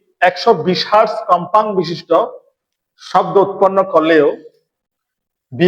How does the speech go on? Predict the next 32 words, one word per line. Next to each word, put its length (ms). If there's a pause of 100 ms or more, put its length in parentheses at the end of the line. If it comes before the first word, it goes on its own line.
(140)
অবস্থানে 340 (120)
ব্যক্তি 320 (560)
তার 160 (120)
প্রতিধ্বনি 500
শুনতে 280
পারে। 140 (160)
প্রতিধ্বনি 400 (100)
মানে 200
কি? 160
প্রতিধ্বনি 320
মানে 240
হলো 180 (880)
কোন 80 (120)
একটা 160 (140)
শব্দের 360 (100)
পুনরাবৃত্তি। 600 (880)
তো 60
স-, 240
স-, 180
প্রতিধ্বনিটা 460
আমরা 120
কোথায় 360
পাই? 140 (880)
আহ, 200 (960)
যেখানে 380 (140)
পাহাড় 340
পর্বত 360
রয়েছে, 280 (100)
এখানে 280
যখন 260
আমি 160 (760)
খুব 80